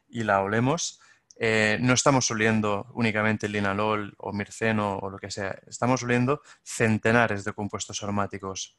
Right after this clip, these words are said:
o, o millares, ¿vale? Entonces, claro, aquí ponemos el foco en lo que podemos, eh, analizar, pero es que en realidad hay una complejidad enorme, no solamente a nivel de proceso, como comentaba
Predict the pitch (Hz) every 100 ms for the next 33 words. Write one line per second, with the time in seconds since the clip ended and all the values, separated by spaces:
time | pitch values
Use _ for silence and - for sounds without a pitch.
0 | _ 98 - 101 107 117 123 101 98 -
1 | - - 101 113 139 - - - _ -
2 | 113 120 - 123 127 113 104 123 120 131
3 | 131 123 123 135 123 147 - - 110 110
4 | 110 110 110 120 127 - - - - 95
5 | 92 - - 104 101 101 113 104 101 101
6 | - 107 104 104 104 110 127 - - -
7 | _ _ 107 107 110 113 107 110 117 113
8 | 127 - _ _ 104 110 110 101 98 85
9 | - 110 - 117 113 107 - 117 107 104
10 | 107 107 - - 117 113 120 107 104 104
11 | 104 104 107 151